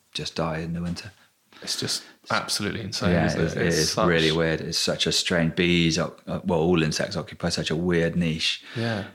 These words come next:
Speaker 1: in between what we see and what we know.
Speaker 2: Yeah,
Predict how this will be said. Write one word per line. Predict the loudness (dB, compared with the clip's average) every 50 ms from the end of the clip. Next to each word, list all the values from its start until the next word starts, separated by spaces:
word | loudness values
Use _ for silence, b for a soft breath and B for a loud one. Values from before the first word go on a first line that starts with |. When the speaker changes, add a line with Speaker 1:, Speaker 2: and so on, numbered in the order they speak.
| -20 _ -4
Speaker 1:
in | -2 0
between | 0 2 2 2 2 2 2 0 -2 -4 -6 -10 -14 _ _ _ _
what | -4 0 0 0 2
we | 2 2 2 2 0 -2 -4 -10 -18 _ _ -8
see | -2 0 2 4 4 2
and | 2 0
what | 0 -2 0
we | 2 2 2 2
know. | 2 0 0 0 0 0
Speaker 2:
Yeah, | 0 0 0 0 -2